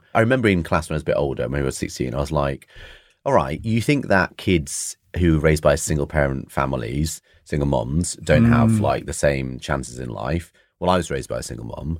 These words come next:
Speaker 1: And you
Speaker 2: Mm.
Speaker 1: think that kids who are raised by, like, gay parents are gonna get bullied at school.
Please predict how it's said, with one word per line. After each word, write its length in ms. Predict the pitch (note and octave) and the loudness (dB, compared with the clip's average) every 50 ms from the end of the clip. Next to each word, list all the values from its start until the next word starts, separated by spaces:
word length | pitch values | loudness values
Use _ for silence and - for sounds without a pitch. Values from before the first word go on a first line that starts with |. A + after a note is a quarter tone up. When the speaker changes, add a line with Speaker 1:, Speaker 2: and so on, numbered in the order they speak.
| - | -2
Speaker 1:
And 320 | D#3+ B2+ B2 B2 A#2+ A#2 A2+ | 0 2 4 6 6 6 6
you 80 | A2 | 6
Speaker 2:
Mm. 40 | G#2 | 6
Speaker 1:
think 280 | G#2 G#2+ G2 F#2+ F2+ - | 4 4 2 2 0 0
that 340 | F2 E2 D#2+ D2+ - - | 0 2 2 2 0 -4
kids 380 | - - - F#2 D#2 C2 - - | -4 0 2 2 2 2 0 0
who 120 | - D#2 | 2 2
are 40 | D2 | 2
raised 340 | C#2 C#2+ D2 C#2+ C#2+ C#2 - | 4 4 4 4 2 0 0
by, 240 | - D2+ C#2 C2 C2 | 0 0 0 0 0
like, 260 | B1+ B1+ B1 A#1+ - | -2 -4 -6 -6 -4
gay 200 | - D#2 D2 C2+ | 0 0 0 0
parents 680 | - - C#2 B1 C2 D#2 A2 C3 - - - - - - _ _ - _ _ _ _ _ - | 0 -2 -2 0 2 2 2 0 0 -2 -4 -6 -6 -8 _ _ -20 _ _ _ _ _ -6
are 60 | D2+ | -2
gonna 180 | D#2 E2+ D2+ C#2+ | 0 2 2 2
get 160 | C#2+ - - | 2 0 0
bullied 240 | - D#2+ C#2+ C2+ - | -2 -2 -2 -2 -4
at 120 | C#2 - - | -6 -8 -8
school. 480 | - - - A1 G1+ A1 - - - | -8 -6 -6 -6 -6 -6 -4 -6 -6